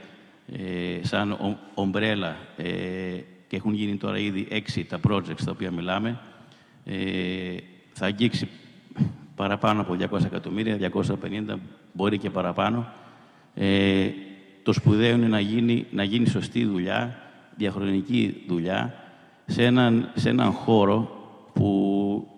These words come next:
είναι όχι μόνο αναγκαίο αγαθό, απλώς είναι αναγκαίο. Αρχίσαμε, λοιπόν, αυτή τη συζήτηση, ε, και ευχαριστώ τον κύριο Ρούσο, τον καθηγητή κύριο Ρούσο, ο οποίος με πείσμα πολύ, ε, ήθελε να μιλήσει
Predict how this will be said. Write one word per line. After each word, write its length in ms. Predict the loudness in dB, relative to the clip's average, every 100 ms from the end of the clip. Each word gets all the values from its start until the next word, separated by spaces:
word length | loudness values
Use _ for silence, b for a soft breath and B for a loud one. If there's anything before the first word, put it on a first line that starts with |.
| -20 -10
είναι 440 | -2 2 4 2 2
όχι 220 | 0 2
μόνο 260 | 2 4 2
αναγκαίο 600 | 0 0 -2 0 0 0 -2
αγαθό, 500 | -2 0 0 0 0
απλώς 300 | 2 2 4
είναι 200 | 2 2
αναγκαίο. 600 | 0 0 -2 -2 -2 -2 -8 -18 B B B B B B -6
Αρχίσαμε, 480 | 0 6 8 8
λοιπόν, 340 | 8 8 8 6
αυτή 180 | 4 2
τη 100 | 2
συζήτηση, 640 | 0 0 0 0 0 -2 -4 -12 -6
ε, 300 | -2 0 0
και 120 | -2
ευχαριστώ 500 | -2 0 0 4 4
τον 120 | 4
κύριο 260 | 4 6 8
Ρούσο, 440 | 8 6 4 0 -2
τον 100 | -2
καθηγητή 520 | -2 0 0 2 2 0
κύριο 240 | 2 4
Ρούσο, 260 | 4 4 4
ο 20 |
οποίος 380 | 4 2 2 -2 B B B B B
με 160 | -2 0
πείσμα 420 | 4 4 4 2
πολύ, 420 | 2 2 2 0 -4 -14 -8
ε, 680 | -4 -4 -4 -4 -4 -4 -8 -12 -20 _ _ _ _
ήθελε 340 | -6 -4 -4
να 140 | -4 -4
μιλήσει 580 | -2 2 4 4 0